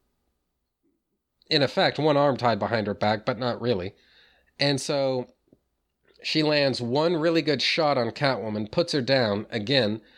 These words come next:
And so Talia, at this point, has to give color commentary, right? And this is actually one of those things that I kinda fucking hate it when writers do. I mean, part of me kinda thinks that, you know, you don't necessarily need to provide exposition for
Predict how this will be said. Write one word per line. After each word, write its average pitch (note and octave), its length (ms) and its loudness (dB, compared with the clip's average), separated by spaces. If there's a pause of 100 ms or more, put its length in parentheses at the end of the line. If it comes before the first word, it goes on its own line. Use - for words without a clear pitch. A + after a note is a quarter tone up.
(340)
And D3 160 0
so D3 420 2
Talia, G#3+ 500 2
at C3+ 180 0
this C#3 180 0
point, B2 420 0
has D#3+ 280 0
to D3+ 80 0
give C#3 420 2
color C#3 300 2
commentary, G#2 720 -2
right? G#2+ 240 2
And D3 100 -6
this G#3 100 0
is - 40 -6
actually F#3 240 0
one D3+ 100 2
of C#3+ 60 0
those C3 180 0
things B2+ 280 -2
that A2+ 240 -2 (760)
I G3+ 80 0
kinda C#4+ 280 0
fucking F3 340 0
hate C#3 260 0
it E3 100 2
when C3+ 140 0
writers B2 440 2
do. G#2 380 0 (520)
I D#3 80 0
mean, D#3+ 200 2
part A#3 260 2
of A3 60 -2
me G#3 100 4
kinda F3 280 2
thinks D#3+ 360 -2
that, C#3 300 0 (520)
you E3 280 -4
know, E3+ 160 2
you E3 200 0
don't B3+ 200 2
necessarily F#3+ 560 2
need D3 240 2
to C3 60 -10
provide B2 440 0
exposition B2+ 720 -4
for - 260 -8